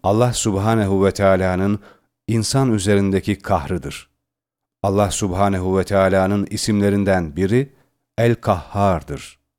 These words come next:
Kulluğun özü olan korku bu sıfattan kaynaklanır. Çünkü kulluk Allah'a boyun eğmedir. Organların Allah Subhanehu ve Teala'ya boyun eğmesi,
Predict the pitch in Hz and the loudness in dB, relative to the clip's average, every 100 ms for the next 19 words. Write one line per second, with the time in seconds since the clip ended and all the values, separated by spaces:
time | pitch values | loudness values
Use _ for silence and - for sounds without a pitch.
0 | _ _ _ _ _ _ _ _ _ - | _ _ _ _ _ _ _ _ _ -2
1 | 117 113 127 151 131 - 117 98 139 113 | 0 2 4 2 0 -2 -2 2 4 4
2 | 92 82 71 - - 92 - 120 147 - | 2 -2 -6 -8 0 0 0 -2 -2 -4
3 | _ _ 104 - 104 104 92 - 95 80 | _ _ -6 -4 -2 -2 0 0 -2 0
4 | 95 85 82 87 76 71 - _ _ _ | -2 -2 -4 -6 -8 -10 -18 _ _ _
5 | _ _ - 107 95 95 82 _ - 101 | _ _ -4 -4 -2 -4 -4 _ -4 -2
6 | 98 139 - - _ _ _ 95 95 101 | 2 0 -2 -20 _ _ _ -2 2 2
7 | 98 127 110 104 131 110 76 69 69 - | 2 0 2 2 2 0 -2 -6 -10 -12
8 | _ _ _ _ _ _ _ _ - 98 | _ _ _ _ _ _ _ _ -4 -2
9 | 101 110 110 110 113 120 _ _ _ 101 | 2 2 2 2 0 -2 _ _ _ 0
10 | 104 120 110 - 95 98 104 104 98 95 | 2 0 -2 -4 -2 0 0 2 2 2
11 | 90 98 98 95 92 95 87 78 92 113 | 2 2 4 4 2 2 0 -2 -2 0
12 | 143 98 73 71 98 113 | 0 -2 -4 -6 -4 -4